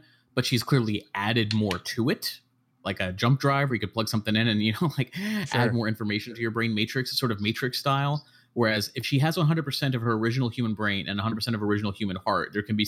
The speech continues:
Speaker 1: there's something to be said there where it's like, these are the only two pieces of her that are human, and she's constantly going back and forth. Uh, now I'm thro-, I'm throwing another Batman villain, more Two-Face, <laughs> you know, like, two minds of the same problem, you know, like, there's always gonna be one side that says this,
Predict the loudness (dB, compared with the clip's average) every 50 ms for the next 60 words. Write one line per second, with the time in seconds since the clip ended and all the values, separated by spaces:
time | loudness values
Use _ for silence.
0 | 0 -4 -4 -2 0 0 2 2 2 2 2 0 0 0 0 0 0 -2 -2 -4
1 | -4 -6 -6 -6 -6 -4 -4 -4 -4 -6 -12 _ _ _ _ _ _ 2 4 4
2 | 6 6 6 4 4 2 0 -2 -4 -2 -2 -2 -2 -2 -2 -2 -2 -4 -4 -2
3 | 0 0 0 0 -2 -2 -4 -2 -2 -2 -4 -6 -8 -8 -2 2 2 4 4 2
4 | 0 -2 -4 -6 _ _ _ _ _ _ -2 0 0 2 2 2 0 0 -2 -6
5 | _ -2 0 2 2 2 2 0 0 0 0 0 0 0 0 0 0 0 -2 -4
6 | -4 -2 0 0 0 -2 -2 -2 -2 0 0 0 0 0 0 2 2 2 2 2
7 | 0 0 0 0 0 0 0 2 2 4 4 4 4 2 2 0 0 -2 -2 0
8 | 0 0 2 2 2 2 2 2 2 0 0 2 0 0 2 0 -2 -4 -2 0
9 | 0 2 2 2 0 -2 -4 -4 -6 -8 -6 -4 -2 0 0 0 0 0 -2 -2
10 | -4 -4 -4 -4 -4 -4 -4 -2 -2 -2 -2 -4 -6 -8 -8 -8 -6 -6 -6 -8
11 | -8 -6 -2 -2 0 0 0 0 -2 -2 0 0 0 -2 -2 -2 -4 -4 -6 -8
12 | -10 -6 -2 -2 -2 -2